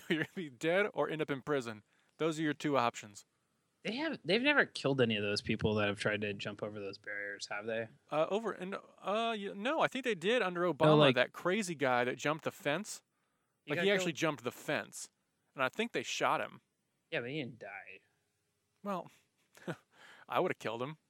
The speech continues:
Speaker 2: <laughs>
Speaker 1: I mean, I'm sorry. I mean, <laughs>
Speaker 2: Oh, my whole point is, like, with the whole, like, cop killing controversy, like, the, these guys don't get, they don't, they haven't killed anybody.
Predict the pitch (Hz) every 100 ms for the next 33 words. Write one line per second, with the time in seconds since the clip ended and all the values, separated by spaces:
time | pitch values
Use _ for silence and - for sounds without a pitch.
0 | _ _ _ - - - - - - _
1 | - 160 170 156 - 240 151 131 131 131
2 | - - - _ _ _ - 220 - -
3 | 180 190 170 165 196 202 143 147 143 127
4 | 123 117 110 110 - 117 117 123 120 113
5 | 107 - _ - 117 - - 120 120 123
6 | 117 127 117 120 - 127 120 95 104 95
7 | - 107 101 104 104 - 127 - 107 101
8 | 104 104 - 107 98 104 - - 110 104
9 | 110 117 95 - 98 95 95 95 98